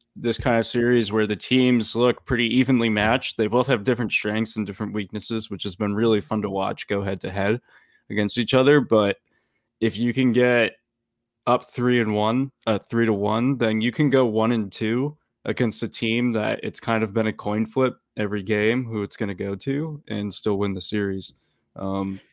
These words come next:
so it's a huge, huge opportunity for the Bruins to get to a place, especially 'cause, you know, at times I've worried. I think the Caps had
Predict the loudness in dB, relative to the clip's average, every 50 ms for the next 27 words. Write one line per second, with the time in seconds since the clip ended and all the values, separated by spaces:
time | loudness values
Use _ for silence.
0 | _ _ _ _ _ _ _ _ -2 -2 -2 0 0 -2 -2 -2 0 2 4 6
1 | 8 8 8 6 4 2 0 2 4 4 4 4 4 4 4 4 2 0 -2 -2
2 | -2 -2 -2 0 0 -2 -4 -6 -6 -10 -12 -12 -10 -8 -6 -6 -4 -4 -4 -4
3 | -6 -8 -10 -6 -4 -2 -2 -2 -2 -4 -4 -4 -4 -4 -4 -4 -4 -2 -2 -2
4 | -2 -2 -4 -6 -14 _ _ _ _ _ _ -18 0 2 2 4 6 4 4 4
5 | 4 4 4 4 4 6 6 6 6 4 4 4 4 4 4 6 6 4 4 4
6 | 4 4 6 6 6 6 4 4 2 0 0 -2 -4 -2 -2 -2 -4 -4 _ _
7 | _ _ -4 0 0 0 0 0 2 2 4 4 2 0 -2